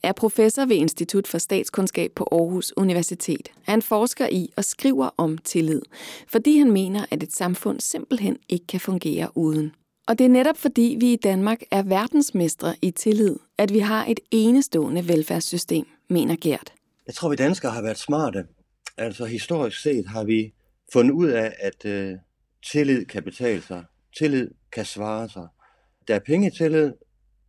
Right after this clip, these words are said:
Speaker 2: fordi hvis man kan lave en aftale baseret på et ord, altså uden at skulle skrive en hel masse ting ned og skulle kontrollere hinanden, så, øh,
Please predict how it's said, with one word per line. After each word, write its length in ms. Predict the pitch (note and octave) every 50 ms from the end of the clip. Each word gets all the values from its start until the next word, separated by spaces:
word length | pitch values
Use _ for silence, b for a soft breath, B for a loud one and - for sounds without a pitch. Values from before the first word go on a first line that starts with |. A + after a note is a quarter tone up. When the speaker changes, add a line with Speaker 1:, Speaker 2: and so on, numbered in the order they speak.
| _ _ -
Speaker 2:
fordi 200 | - C3 C3+ D3
hvis 220 | C3 B2+ C#3+ C#3+
man 100 | - B2
kan 120 | - B2+ A#2+
lave 240 | B2 C#3+ D#3 D#3
en 60 | C3 G#2+
aftale 600 | A#2 B2+ D3 D#3 - - C3+ C3 C3+ C3+ B2+ B2+ _ _ _ _ _ _ _ _ _ _ _ _
baseret 420 | - B2 A2 - - E3 D3+ G#2+ F#2+
på 140 | - G#2+ G2+
et 60 | G2+ -
ord, 460 | B2 D3 D3+ B2 F2+ F2 E2 - _ _ _ -
altså 140 | F2+ -
uden 220 | - - C#3 D3+ C3
at 40 | G#2
skulle 160 | - - G2+
skrive 200 | - - A2+ G#2+
en 100 | G2+ A2
hel 140 | C3+ A#2 G2
masse 240 | F#2+ F#2+ F#2 -
ting 300 | - - B2 A#2 - -
ned 200 | A2+ A#2 B2+ A#2
og 280 | - - F2+ F#2 F2+ F2+ _ _ _ _ _ _ _
skulle 180 | _ - - G2+
kontrollere 480 | - A#2 G#2+ - - A2+ A#2+ C#3 A#2+
hinanden, 460 | F2+ F#2 F#2 G2+ G#2 G#2+ G#2+ G#2+ G#2 _ _ _ _ _ _ _ _ _ _ -
så, 360 | - C3+ C#3 C#3+ C#3+ C3 B2
øh, 220 | A#2 G#2+ G2+ G2